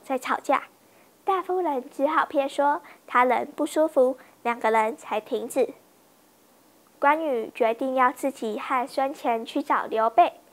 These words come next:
关羽以保护两位皇嫂为由，要张飞待在古城。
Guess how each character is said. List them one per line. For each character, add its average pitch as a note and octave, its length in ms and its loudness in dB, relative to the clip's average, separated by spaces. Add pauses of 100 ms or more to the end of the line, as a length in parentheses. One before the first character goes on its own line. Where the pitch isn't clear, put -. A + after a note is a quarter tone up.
(460)
关 F#4+ 260 0
羽 C#4 280 2 (140)
以 A#3+ 140 -4
保 B3 260 2
护 C#4+ 220 2
两 A3 240 -4
位 A#3+ 140 4
皇 C4 260 -2
嫂 C#4+ 260 2
为 A3+ 200 2
由， B3+ 320 2 (380)
要 A3 180 -2
张 C#4+ 240 0
飞 E4 280 0 (180)
待 C4 100 -4
在 B3+ 180 0
古 A#3 220 -8
城。 - 300 -8